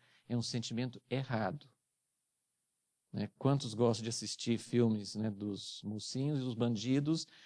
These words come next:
e você fica torcendo, tomara que pegue esses bandidos e dê fim neles. Não é isso que a gente sente? Deus não tem essa atitude. Aliás, é nesse capítulo que Deus, depois que Aca-,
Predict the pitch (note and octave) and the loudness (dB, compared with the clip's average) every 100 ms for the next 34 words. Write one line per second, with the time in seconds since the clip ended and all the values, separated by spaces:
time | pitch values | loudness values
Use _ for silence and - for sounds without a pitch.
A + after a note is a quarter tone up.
0 | - - A2 G#2+ - G#2+ B2+ D3+ - D#3+ | -18 -2 2 2 2 2 2 2 4 2
1 | - - G#2 G#2+ - C#3+ B2+ B2+ C#3 F#3 | 2 -2 0 -2 0 2 2 4 4 4
2 | G#3 G3+ - - D3 D#3 D#3+ D3 C#3 C3 | 4 0 -6 6 6 6 2 0 0 2
3 | C3 G2+ A2+ C#3+ E3 C#3+ D#3+ A2+ D#3 E3 | 2 2 2 4 2 0 0 2 0 0
4 | - D#3+ F#3 D3 G#2+ A2+ D#3 - A#2+ A#2 | 2 4 6 6 6 6 4 4 0 0
5 | D3 D3+ G#2+ - _ _ _ _ _ _ | 2 2 2 -4 _ _ _ _ _ _
6 | _ _ _ _ _ _ - - B2+ C#3 | _ _ _ _ _ _ -6 8 10 10
7 | C3+ E3+ F#3 - E3 D3+ - G#2+ - - | 6 2 0 -2 -2 -2 -4 -6 -8 -10
8 | F#2 - - - _ _ _ _ - G2+ | -10 -10 -14 -18 _ _ _ _ -8 -2
9 | G#2 A2+ A#2+ C#3 B2+ D#3 F#3 - D#3+ C3 | 4 4 4 4 6 4 4 0 -4 -2
10 | - D3+ D#3 - G#2+ - C#3+ A#2+ A#2+ C3 | 0 0 0 -6 -8 -6 -2 2 4 4
11 | D#3 - - _ _ - D3 C#3+ C3+ B2+ | 2 -6 -14 _ _ -2 0 0 2 2
12 | D3 E3 D#3 - _ _ - C#3 C3 - | 2 0 -6 -12 _ _ -6 -2 -2 0
13 | A2 A2 | 2 2